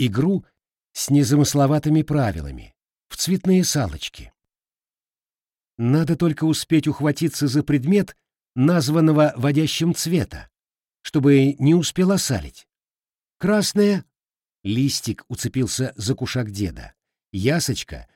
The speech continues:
за вышитый рукав рубашки Василисы,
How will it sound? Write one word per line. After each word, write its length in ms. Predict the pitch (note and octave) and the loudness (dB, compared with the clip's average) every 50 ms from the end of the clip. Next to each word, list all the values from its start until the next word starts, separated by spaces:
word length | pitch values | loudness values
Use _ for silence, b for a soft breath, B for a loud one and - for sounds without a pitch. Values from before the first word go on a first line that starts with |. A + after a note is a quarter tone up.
| _ _ _ - | _ _ _ -12
за 220 | E2 E2 A#2+ A2+ | -8 -4 -4 -4
вышитый 500 | G2 G#2 C#3+ D3+ - - C#3 - C#3 C3 | -2 0 0 0 0 0 -2 0 0 0
рукав 420 | A#2+ G#2+ A2+ G2+ - C3+ C3 - - | 0 0 -2 -2 -2 -2 -2 -2 -2
рубашки 400 | A#2 G#2+ A2 B2+ A#2+ - - B2+ | -4 -2 -2 -4 -4 -4 -4 -4
Василисы, 760 | B2+ B2+ - - B2+ G#2 G2 F#2 E2 - - D#2 B1+ A#1+ | -2 -2 -2 -2 -2 -2 -2 -2 -4 -6 -10 -12 -14 -16